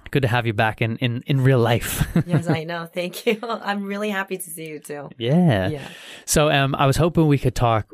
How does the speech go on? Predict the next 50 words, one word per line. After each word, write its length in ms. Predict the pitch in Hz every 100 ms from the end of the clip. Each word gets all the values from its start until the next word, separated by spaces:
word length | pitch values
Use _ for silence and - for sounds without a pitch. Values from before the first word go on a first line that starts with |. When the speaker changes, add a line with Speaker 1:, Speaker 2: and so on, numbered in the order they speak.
| -
Speaker 1:
for 180 | - 131
sure 480 | - 160 135 120
about 460 | 113 110 104 98 104
your 100 | 92
restaurant 720 | 110 127 - 127 113 110 110 -
and 120 | 104
everything, 400 | 104 101 107 95
but 220 | 110 110
I 80 | 113
would 120 | 120
love 220 | 120 180
if 60 | 190
we 100 | 190
could 140 | 151
maybe 160 | 135 123
start 280 | - 127 120
with 160 | 113
your 120 | 120 120
entertainment 600 | 120 110 127 117 107 -
career. 440 | - 92 87 82 - - -
Speaker 2:
Okay. 160 | - 220
Speaker 1:
You 140 | 113
know, 140 | 104 101
you've 280 | 101 98 -
been 360 | 117 110 104 -
a 120 | 101
T 180 | - 131
V 140 | 131
personality, 960 | 139 131 120 113 113 120 117 117 113 113
but 300 | 175 175 175
you 20 |
Speaker 2:
Mm-hmm. 60 | -
Speaker 1:
just 200 | 117 -
finished 380 | 127 113 -
filming 640 | - 120 117 113 107 107 -
a, 500 | - 98 90 90 85 - - - _
I 80 | 104
believe 300 | 110 127 147
a, 260 | 92 90 - -
is 160 | 110
it 100 | 107
a 20 |
docuseries 920 | 98 123 - 180 - 202 226 240 - -
or, 240 | 120 104 101
like, 220 | 107 -
a 100 | 98
drama? 420 | 123 156 208 226 _ _
Speaker 2:
It's 160 | 233 226
a 60 |
drama. 540 | - 190 185 143 -